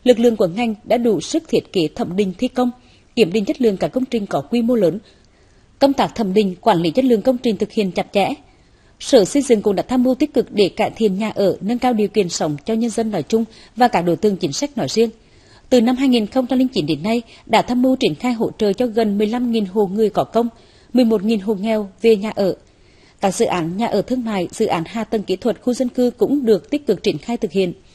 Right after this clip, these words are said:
Đến nay, Sở Xây dựng đã cùng các ngành và địa phương triển khai được khoảng ba trăm hecta đất các dự án nhà ở thương mại. Những năm gần đây, ngành xây dựng đã tham mưu phối hợp với các địa phương để nâng cấp thành phố Đồng Hới đạt đô thị loại hai, thị xã Ba Đồn, Hoàn Lão, Kiến Giang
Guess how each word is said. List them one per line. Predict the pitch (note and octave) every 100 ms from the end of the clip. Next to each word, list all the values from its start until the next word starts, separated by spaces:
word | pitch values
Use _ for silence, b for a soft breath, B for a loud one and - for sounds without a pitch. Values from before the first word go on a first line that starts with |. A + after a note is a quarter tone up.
| b b b b b b -
Đến | F#3+ E3
nay, | B3 C#4
Sở | C4+ G#3
Xây | - B3+
dựng | A3+ F#3+
đã | D#3+
cùng | - A3+ G3+
các | G3 -
ngành | G3 A3+ G#3+
và | A3
địa | F#3+
phương | - B3
triển | B3 E3+
khai | D3 B3
được | A3 F#3+ -
khoảng | A3 D#3+ -
ba | A3
trăm | A#3 A3+
hecta | C4 - A#3+
đất | A3 D4+ - -
các | G3 D3+
dự | -
án | - E3 D#3
nhà | G3+
ở | A3 F#3+
thương | - A3+
mại. | G3+ E3+ - b b b b b b -
Những | G#3 C4+
năm | C#4
gần | A#3+ F#3
đây, | A#3 B3 B B
ngành | B3+ B3
xây | A3 D4
dựng | A#3+
đã | G3
tham | E3+ B3+ B3
mưu | C4
phối | B3+ E3 E3
hợp | G#3
với | F#3
các | F3+ D#3+
địa | F#3+
phương | - B3 B3 B B
để | A3 F3+
nâng | G#3+ C4+
cấp | D#4+ -
thành | B3+
phố | G3+
Đồng | F3+ F3+
Hới | G3 E3
đạt | - G3+ G3+
đô | B3
thị | A#3
loại | F#3+ E3+
hai, | G3 A#3 - b b b b -
thị | A#3
xã | - G#3
Ba | A#3
Đồn, | A#3 A3+ G3+ -
Hoàn | A3+ F#3+
Lão, | G3 D#3+ C4
Kiến | G#3 D3
Giang | G#3+ A3+